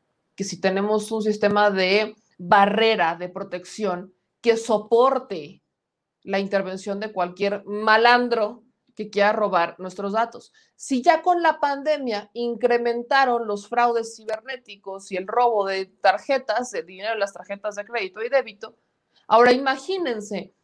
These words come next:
teniendo completo acceso a datos biométricos a través de los celulares, que es ahí donde muchas personas guardan que si la contraseña del banco, que si el, este, la contraseña de su caja fuerte, que si sus contraseñas de correo electrónico, que si el código de la tarjeta de crédito.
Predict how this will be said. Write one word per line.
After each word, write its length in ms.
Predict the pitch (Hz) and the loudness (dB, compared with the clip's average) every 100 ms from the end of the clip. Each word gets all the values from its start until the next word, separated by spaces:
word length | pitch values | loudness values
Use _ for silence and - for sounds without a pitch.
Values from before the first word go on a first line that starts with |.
| _ | _
teniendo 480 | - 220 247 247 254 | -2 2 2 2 2
completo 440 | 240 214 233 226 | 2 0 0 0
acceso 600 | 233 - 240 214 185 180 _ _ | -2 -2 -6 -4 -8 -10 _ _
a 140 | 190 | 4
datos 340 | 214 226 277 226 | 6 4 0 -4
biométricos 840 | 233 233 247 240 185 180 185 190 - | -4 -4 -4 -6 -8 -10 -10 -6 -4
a 120 | 202 | 2
través 340 | 208 214 247 | 4 6 6
de 100 | 285 | 4
los 220 | 277 240 | -2 -2
celulares, 840 | - 269 285 294 269 208 190 - _ _ _ _ _ | -2 -2 0 4 4 4 -2 -14 _ _ _ _ _
que 200 | - 226 | 0 2
es 120 | 233 240 | 4 2
ahí 160 | 226 | -2
donde 240 | 240 247 220 | -2 -4 -6
muchas 380 | 262 320 370 | -6 -4 -2
personas 640 | 370 302 302 269 254 254 220 | -2 -2 -2 -2 -4 -8 -8
guardan 520 | 220 220 214 226 233 _ | 2 4 4 0 -2 _
que 120 | - 285 | -14 -8
si 120 | 262 | -2
la 160 | 226 | -2
contraseña 840 | 220 202 202 202 208 254 254 262 262 | -2 -6 -2 -4 0 -2 -2 -4 -4
del 160 | 233 233 | -6 -2
banco, 460 | 233 214 196 185 185 _ _ | 0 0 -2 -10 -12 _ _
que 160 | - 226 | 0 2
si 420 | 226 247 269 262 | 2 -4 -6 -6
el, 340 | 214 208 208 202 | -4 -2 -2 -2
este, 720 | 202 202 - 214 196 190 190 | -2 -4 -8 -6 -4 -4 -2
la 200 | 190 196 | -2 -2
contraseña 920 | 202 202 190 196 233 240 247 247 247 | -4 -2 -2 -2 -2 0 0 0 -2
de 480 | 208 214 208 220 233 | -4 -6 -4 -4 -4
su 240 | 240 208 | -6 -10
caja 300 | 202 208 226 | -2 -2 -2
fuerte, 560 | 220 254 233 214 147 123 - | 0 2 2 0 -12 -14 -16
que 100 | 190 | -16
si 160 | - | -14
sus 180 | 190 190 | -14 -8
contraseñas 600 | 196 190 190 196 240 262 | -6 -2 -2 0 2 2
de 120 | 247 | 2
correo 220 | 247 233 240 | 2 0 0
electrónico, 760 | 240 - 254 226 190 185 160 | -4 -2 -2 -4 -6 -10 -8
que 100 | 175 | -8
si 200 | 175 175 | -12 -8
el 120 | 175 | -10
código 400 | 175 240 269 269 | 0 0 2 2
de 80 | 254 | 2
la 140 | 240 240 | 2 0
tarjeta 380 | 233 240 240 | -4 -6 -6
de 60 | 240 | -6
crédito. 460 | 240 233 196 - | -2 -2 -2 -8